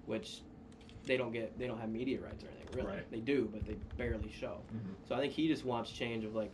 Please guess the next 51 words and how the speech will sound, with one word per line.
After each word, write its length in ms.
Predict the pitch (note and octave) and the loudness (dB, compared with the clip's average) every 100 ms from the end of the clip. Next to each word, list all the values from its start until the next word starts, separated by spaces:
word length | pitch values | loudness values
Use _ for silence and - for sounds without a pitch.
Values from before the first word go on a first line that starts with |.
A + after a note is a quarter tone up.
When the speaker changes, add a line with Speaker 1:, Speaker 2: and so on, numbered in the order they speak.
| - | -2
Speaker 1:
oh, 120 | C#3 | 0
let's 180 | A#2+ A2 | 0 0
have 200 | A2+ G#2+ | 0 0
a 40 | |
players' 480 | G#2 C#3 C3+ B2 A2+ | -2 6 6 6 2
league, 240 | A2+ G#2+ A2 | 2 2 2
basically, 480 | G#2+ G#2+ - A2 | 0 -2 -2 0
where 120 | A2 A2 | 2 4
we 140 | A#2+ | 2
actually 200 | G#2+ A#2 | 2 0
have 100 | A2 | -2
a 40 | G#2+ | -2
say, 300 | - D#3 C3 | 0 2 2
which 160 | D#3 | 0
every 200 | G3 E3 | 2 2
sport 280 | - C3 A2+ | 2 -2 0
does 260 | A#2 A2 F#2+ | 0 0 -4
this, 180 | A2 - | -8 0
Speaker 2:
Mm-hmm. 260 | B2+ G#2+ C3+ | 2 2 2
Speaker 1:
right? 200 | B2 A#2 | 2 2
It's 160 | A2+ | -2
just 180 | B2+ - | -4 -2
kinda 180 | C#3 A2+ | 0 0
the 40 | - | -2
first 220 | B2 - | -4 0
time 180 | A#2 A2 | 0 0
we've 140 | G#2+ | 0
really 180 | A2+ F#2+ | -2 -2
seen 220 | - A#2+ | -6 -6
it 80 | - | -6
with 120 | - | -6
golf. 300 | A2 A2+ - - | -6 -6 -8 -4
Speaker 2:
Right. 260 | A2+ - - - | -2 -2 -6 -2
Speaker 1:
And 180 | A2 A2 | 0 2
he's 160 | B2+ F3+ | 4 6
getting 200 | E3+ A2 | 6 4
a 40 | G#2 | 2
lot 240 | B2+ C3 | 4 4
of 80 | A#2 | 4
hate, 300 | B2 G#2+ F#2+ | 4 2 0
but 100 | A2+ A2+ | -2 2
I, 160 | F#3 - - | 2 2 -2
I 180 | D#3+ | 0
think 160 | A#3 G2 | 2 0
it's 120 | - | -4
fine. 300 | - B2+ - - | 0 0 0 -4
I 100 | - | 0
Speaker 2:
Yeah. 80 | A3 | 4
Speaker 1:
think 180 | C#3+ B2 - - - - - D3 | 6 4 -4 -16 -16 -16 -8 4
why, 220 | C#3+ D3 C3 | 6 6 6
like, 180 | C3+ | 4